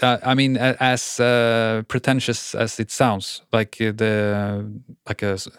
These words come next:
Swedish, uh, famous, uh, the, the Mando Diao singer, actually, the, who got kicked. Um, he, he said, uh, that k-, when he got kicked that,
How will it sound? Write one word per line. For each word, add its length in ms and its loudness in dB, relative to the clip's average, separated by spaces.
Swedish, 480 -4
uh, 200 0
famous, 440 -2
uh, 120 -4
the, 120 2
the 140 2
Mando 240 2
Diao 320 2
singer, 260 -4
actually, 360 -6
the, 120 -4
who 100 0
got 200 0
kicked. 360 -6
Um, 380 -4
he, 180 -4
he 220 -2
said, 340 -4
uh, 240 0
that 220 -4
k-, 140 -12
when 140 2
he 80 0
got 180 0
kicked 260 -2
that, 120 -2